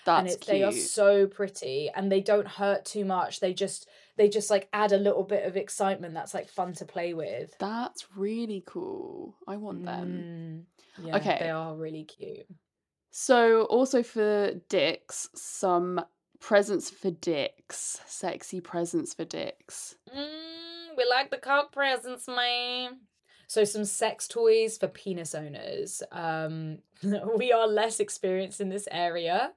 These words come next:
Speaker 1: but we have found some items along the way that we both loved. For example, Tenga. Tenga do
Speaker 2: Yeah.
Speaker 1: some really amazing masturbation sleeves and, and, like, yeah, toys actually for both men and women, but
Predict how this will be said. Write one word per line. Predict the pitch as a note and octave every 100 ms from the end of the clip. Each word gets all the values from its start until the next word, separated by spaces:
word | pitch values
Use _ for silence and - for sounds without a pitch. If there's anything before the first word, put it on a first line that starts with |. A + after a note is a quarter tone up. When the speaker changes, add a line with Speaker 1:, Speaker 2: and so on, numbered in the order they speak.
| _
Speaker 1:
but | E3+ E3 F3 - -
we | F#3+
have | F3+ G#3
found | G#3 F#3 F#3
some | F#3+ F3+
items | F3+ F3 E3+ D#3
along | - D#3+ D#3
the | D#3
way | D3+ D3
that | C#3+ C#3
we |
both | D3 D3 D3 C#3 - _
loved. | E3 E3 D3 - - F#3 - - _ _
For | -
example, | G3+ F#3+ F#3 F#3
Tenga. | E3 F#3 E3 D#3+ C#3+ B2 -
Tenga | F#3+ F#3 G3
do | F3
Speaker 2:
Yeah. | E3+ D#3+
Speaker 1:
some | - E3 D#3+ D#3
really | E3 D#3+ D#3+ D#3+ D#3 D3+ -
amazing | E3+ E3 D#3+ D#3+ D#3 D3+ D3+ -
masturbation | D#3 - - C#3+ C#3+ D3+ D3
sleeves | - D3+ D3+ D3+ D3 - - - - - -
and, | D#3+ D#3 D3+ D3+ -
and, | D#3+
like, | D3 C#3+ C#3+ - _ _ _ _ -
yeah, | A3+ A#3
toys | - F#4 F#4
actually | E3+ - F3+
for | D#3+ F#3
both | G3 G#3
men | G3+ F#3+
and | F#3
women, | G3 E3+ D3+
but | D#3+ D#3